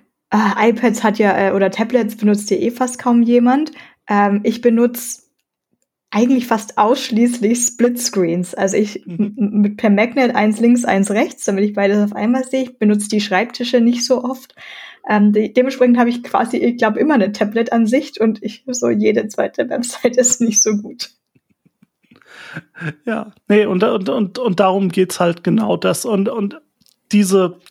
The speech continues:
Speaker 2: Flexibilität, dass der Nutzer im Prinzip die Website sich selber anpassen kann, das ist halt ein ganz großer, ganz großer Faktor im, f-, für, für Barrierefreiheit. Und da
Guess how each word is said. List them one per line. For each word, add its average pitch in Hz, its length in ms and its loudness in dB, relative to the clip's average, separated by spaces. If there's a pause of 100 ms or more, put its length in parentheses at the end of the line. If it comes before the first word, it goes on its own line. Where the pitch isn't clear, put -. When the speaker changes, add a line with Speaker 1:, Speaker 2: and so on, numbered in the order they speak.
Speaker 2:
Flexibilität, 196 1160 0
dass 180 220 -2
der 180 120 2
Nutzer 190 440 0
im 175 100 -4
Prinzip 165 520 -10 (520)
die 175 160 0
Website 185 720 0
sich 196 400 0
selber 185 380 2
anpassen 180 500 -4
kann, 190 220 -4
das 185 180 2
ist 180 140 -4
halt 170 200 -2
ein 175 60 -2
ganz 170 320 0
großer, 165 640 -2 (580)
ganz 175 220 0
großer 175 300 2
Faktor - 500 0
im, 180 340 -2
f-, - 200 -10
für, 156 360 2
für 160 280 -2
Barrierefreiheit. 165 1040 -2 (380)
Und 165 400 0 (460)
da 170 360 0